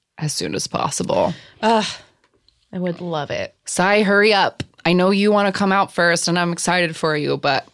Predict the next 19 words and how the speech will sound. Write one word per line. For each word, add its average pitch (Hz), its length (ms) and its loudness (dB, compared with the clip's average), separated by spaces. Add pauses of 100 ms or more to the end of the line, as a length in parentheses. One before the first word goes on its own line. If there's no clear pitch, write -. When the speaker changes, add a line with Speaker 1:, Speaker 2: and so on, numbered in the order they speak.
(200)
Speaker 1:
come 233 120 2
on. 330 160 4 (460)
Speaker 2:
We 214 80 0
got 254 180 2
shit 359 240 2
to 339 80 2
Speaker 1:
Let's 214 120 2
Speaker 2:
do, 262 40 4
Speaker 1:
go. 349 100 6
Speaker 2:
man. 294 400 2 (380)
Speaker 1:
<laughs> 254 340 2
Speaker 2:
Get 302 220 2
Hui 349 220 2
back 285 220 2
in 254 180 2
there. 202 320 0 (680)
Speaker 1:
Yeah. 165 300 0 (480)
Um, 226 680 2
okay. 269 400 2